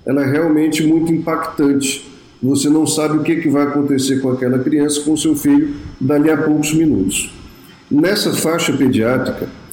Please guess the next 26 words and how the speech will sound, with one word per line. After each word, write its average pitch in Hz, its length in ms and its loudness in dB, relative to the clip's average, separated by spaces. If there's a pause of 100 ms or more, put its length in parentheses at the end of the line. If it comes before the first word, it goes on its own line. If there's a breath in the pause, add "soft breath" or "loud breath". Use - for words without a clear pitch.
(320 loud breath)
as - 200 -2
crises 190 360 0
podem 190 400 0
ser 139 300 2
fenômenos 127 640 4
de 123 100 0
uma 151 80 4
gravidade 135 760 0
muito 180 600 0
baixa, 147 500 -2
que 165 140 -2
não 156 160 2
vão 156 180 2
dar 135 240 0
nenhuma 233 540 2
consequência, - 720 -2 (540 loud breath)
como 143 220 4
nós 135 200 4
vamos 131 180 2
falar 127 240 0
daqui 127 240 0
a 123 100 0
pouco 127 280 0
das 123 160 0
crises 120 320 0
febris, 156 640 -2